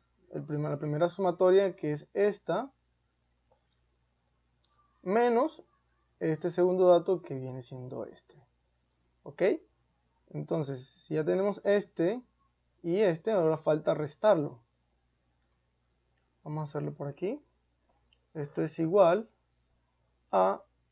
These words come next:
esta sumatoria, que es esta, menos esta sumatoria.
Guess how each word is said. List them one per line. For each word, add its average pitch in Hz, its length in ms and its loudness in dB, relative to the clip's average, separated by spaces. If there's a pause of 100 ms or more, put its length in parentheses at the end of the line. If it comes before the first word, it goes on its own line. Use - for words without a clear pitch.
(720)
esta 156 280 -6
sumatoria, 190 800 2
que 143 100 -12
es - 160 -16 (720)
esta, 220 500 -2 (1600)
menos 214 720 -2 (3500)
esta 165 340 -2
sumatoria. 175 720 0